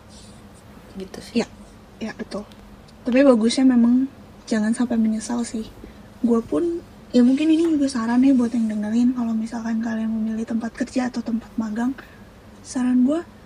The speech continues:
Speaker 1: Hmm.
Speaker 2: ya jangan sampailah kalian menolak sesuatu yang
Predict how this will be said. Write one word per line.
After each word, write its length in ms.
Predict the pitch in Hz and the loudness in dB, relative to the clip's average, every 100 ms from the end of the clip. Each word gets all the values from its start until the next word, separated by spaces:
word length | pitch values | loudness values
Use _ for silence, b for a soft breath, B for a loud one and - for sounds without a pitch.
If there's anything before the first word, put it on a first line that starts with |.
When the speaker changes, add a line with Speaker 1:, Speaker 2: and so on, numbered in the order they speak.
| - - | -20 -10
Speaker 1:
Hmm. 360 | 247 220 214 214 - - - - - - - - - - | -8 -6 -8 -10 -20 -20 -20 -20 -20 -20 -20 -20 -14 0
Speaker 2:
ya 160 | 277 | 2
jangan 240 | 254 254 247 | 4 4 2
sampailah 480 | 254 247 269 285 | 2 0 0 0
kalian 400 | 285 262 262 277 | 0 2 4 4
menolak 400 | 262 233 226 240 | 4 4 2 -2
sesuatu 400 | - - 240 233 | -8 -6 -6 -4
yang 480 | 262 269 247 247 247 | -2 0 2 0 -2